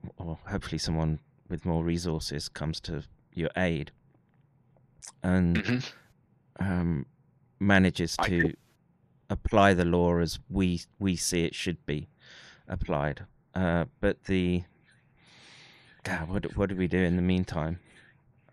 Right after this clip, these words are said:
Speaker 1: Um,
Speaker 2: Well, yeah.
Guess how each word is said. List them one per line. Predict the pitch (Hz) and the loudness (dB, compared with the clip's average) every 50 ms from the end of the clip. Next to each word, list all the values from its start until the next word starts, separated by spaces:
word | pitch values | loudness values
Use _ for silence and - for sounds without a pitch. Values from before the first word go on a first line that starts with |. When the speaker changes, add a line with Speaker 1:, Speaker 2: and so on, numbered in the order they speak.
| _ 82 | _ -10
Speaker 1:
Um, | 82 87 90 87 87 85 82 80 82 80 80 - _ _ _ _ _ _ _ _ _ _ _ _ _ _ _ _ _ _ _ _ _ _ _ _ _ _ _ _ _ _ _ _ _ _ _ _ _ _ _ _ _ - | -6 -6 -4 -4 -4 -2 -2 -2 -4 -4 -6 -10 _ _ _ _ _ _ _ _ _ _ _ _ _ _ _ _ _ _ _ _ _ _ _ _ _ _ _ _ _ _ _ _ _ _ _ _ _ _ _ _ _ -2
Speaker 2:
Well, | 85 90 98 98 - _ _ _ _ _ _ _ _ _ _ _ _ _ _ _ _ _ | 0 0 0 -2 -4 _ _ _ _ _ _ _ _ _ _ _ _ _ _ _ _ _
yeah. | - - - - | -2 0 0 -2